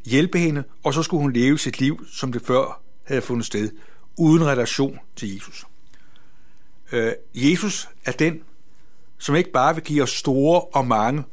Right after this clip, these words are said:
og gode gaver. Så er der mange mennesker, der tænker, at hvis Jesus er til, hvis Jesus er almægtig, og hvis Jesus er kærlig, så må han da hjælpe,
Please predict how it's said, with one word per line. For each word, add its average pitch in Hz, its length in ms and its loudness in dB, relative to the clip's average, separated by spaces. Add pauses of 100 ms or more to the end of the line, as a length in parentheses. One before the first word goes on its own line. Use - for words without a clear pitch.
(120)
og 131 140 0
gode 127 420 2 (160)
gaver. 104 400 -2 (680)
Så - 180 -4
er 202 40 2
der 190 180 2
mange 143 220 2
mennesker, 147 340 0
der 123 100 -2
tænker, 135 420 0 (920)
at 143 200 2
hvis 131 220 0
Jesus 165 360 0
er 160 60 2
til, 127 340 0 (760)
hvis 127 240 0
Jesus 170 440 2
er 127 260 2
almægtig, 127 640 0 (680)
og 151 140 2
hvis 135 180 0
Jesus 165 240 2
er 180 80 0
kærlig, 120 540 0 (540)
så - 200 2
må 160 120 4
han 139 240 2
da 120 260 2 (240)
hjælpe, 127 380 2